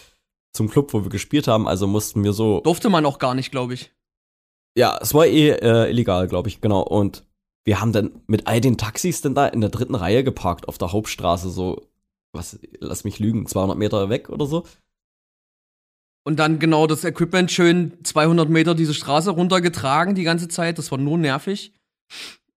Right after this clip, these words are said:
Speaker 2: Äh, ist halt alles auch räudig schwer und viel. Und wir haben ja auch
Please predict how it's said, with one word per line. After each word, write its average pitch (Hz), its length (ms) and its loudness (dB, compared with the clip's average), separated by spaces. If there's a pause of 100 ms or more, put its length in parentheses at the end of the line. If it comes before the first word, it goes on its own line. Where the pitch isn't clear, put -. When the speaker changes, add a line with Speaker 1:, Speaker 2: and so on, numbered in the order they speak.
(140)
Speaker 2:
Äh, 135 420 -2 (300)
ist - 140 -10
halt 139 200 -8
alles 143 200 -8
auch 135 240 -14
räudig 143 340 0
schwer 135 500 -2
und 139 220 -2
viel. 185 560 -2 (680)
Und 151 160 0
wir 156 100 4
haben 156 120 4
ja 165 140 4
auch 143 300 0